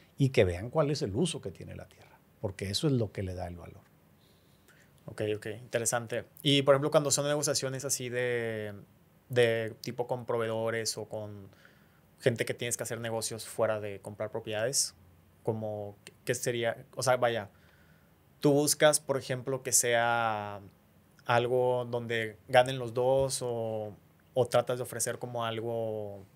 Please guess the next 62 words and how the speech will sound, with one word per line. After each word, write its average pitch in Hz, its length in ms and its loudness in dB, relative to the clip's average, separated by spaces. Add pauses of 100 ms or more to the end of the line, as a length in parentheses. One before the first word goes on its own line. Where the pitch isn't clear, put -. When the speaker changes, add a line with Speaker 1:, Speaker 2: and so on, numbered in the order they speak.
(1600)
Speaker 2:
algo 143 220 10
que, 139 220 -2
que 135 120 0
no 131 160 -2
sepa 143 240 2
la 139 80 6
otra 139 120 -2
persona 131 240 -6
que 131 80 -8
le 127 40 -6
interese 120 240 -8
mucho, 127 300 -10
pero 110 160 -2
sí 117 340 -6
en 117 80 -10
realidad 113 220 0
le 113 80 -2
puede 120 140 -2
beneficiar, 117 440 0
Speaker 1:
Tú 180 80 10
dices 196 260 4
Speaker 2:
¿cómo - 60 -20
Speaker 1:
proveedores 156 500 10
Speaker 2:
es? 170 60 2
Speaker 1:
nuestros 156 460 2
de 123 100 0
como 117 260 -6
de 113 80 2
la 104 220 0
construcción, 113 540 -8
Speaker 2:
Pues 208 100 12
en 214 60 6
Speaker 1:
¿no? 196 60 2
Speaker 2:
general 202 260 6
Speaker 1:
Así 202 80 4
que 214 60 2
Speaker 2:
negociar 147 520 6
con 139 300 0
cualquier 131 340 2
tipo 131 240 0
de 127 60 6
persona. 117 340 -4
Speaker 1:
Pues 220 100 12
mira, 202 280 10
yo, 156 180 4 (160)
yo 214 140 -4
siempre 269 360 4
creo 220 220 4
que 220 100 0
las 180 160 6
cosas 175 280 -4
tienen 185 320 -2
un 180 100 -2
valor, 123 300 2 (440)
¿verdad? 113 260 0
O 113 40 2
sea, 117 140 0
las 110 140 -4
cosas 135 220 -4
tienen 143 380 2
un 131 100 0
valor. 120 440 4